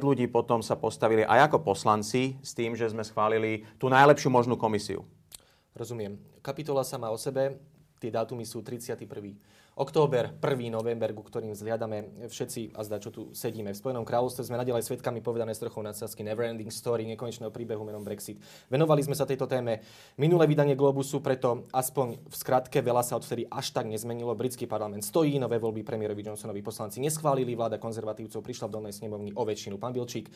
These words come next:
Speaker 2: vaša predpoveď, aj keď predpovedať v tomto, eh, <laughs> niečo je veľmi ťažké. Odídu Briti koncom októbra z Európskej únie s dohodou?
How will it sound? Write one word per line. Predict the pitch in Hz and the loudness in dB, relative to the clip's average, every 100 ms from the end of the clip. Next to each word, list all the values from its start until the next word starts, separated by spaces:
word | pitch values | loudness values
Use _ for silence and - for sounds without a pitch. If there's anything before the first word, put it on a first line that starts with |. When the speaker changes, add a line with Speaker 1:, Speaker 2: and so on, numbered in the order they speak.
| - - | -20 -4
Speaker 2:
vaša | 123 127 139 | 0 2 2
predpoveď, | 117 - 110 98 - _ - | 0 0 -2 -2 -12 _ -10
aj | 110 | -8
keď | 104 | -8
predpovedať | - 120 120 113 104 | -4 -4 0 -2 -2
v | 120 | -6
tomto, | 110 107 | -4 -6
eh, | - - - - 110 - 147 - - - 110 | -6 -14 -14 -2 -2 0 -2 -2 -10 -2 0
<laughs> | 120 | 2
niečo | 123 120 117 | 0 2 0
je | 107 | 0
veľmi | 104 120 110 | 2 0 0
ťažké. | 107 - 95 - 139 | -6 -8 -12 0 4
Odídu | 139 160 151 143 | 6 4 2 0
Briti | 131 127 127 117 | 0 -2 -4 -4
koncom | 131 123 113 110 | -4 -4 -6 -6
októbra | - 117 113 107 107 | -4 -2 0 0 -2
z | 113 113 | -6 -6
Európskej | 120 107 - - 101 | -4 -6 -8 -8 -6
únie | 110 107 104 98 | -6 -8 -6 -8
s | 98 | -8
dohodou? | 104 113 107 107 120 - | 0 2 2 -2 -4 -6